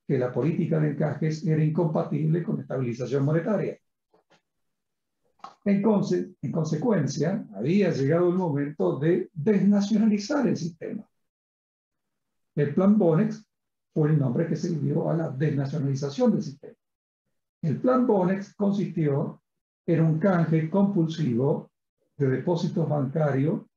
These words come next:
bancarios a plazo por un bono en dólares que rendía una tasa de interés fija. En los apuntes de Roque dice que la tasa de interés era variable, pero a los efectos prácticos era fija,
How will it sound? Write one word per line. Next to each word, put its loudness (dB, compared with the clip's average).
bancarios 0
a -6
plazo -2
por 4
un 6
bono 4
en 2
dólares 2
que 0
rendía 2
una -2
tasa -6
de -8
interés -8
fija. -4
En 0
los 0
apuntes 0
de 0
Roque 0
dice -2
que 0
la -4
tasa -4
de -2
interés -4
era -2
variable, 0
pero -2
a 0
los -2
efectos -4
prácticos 0
era 0
fija, -2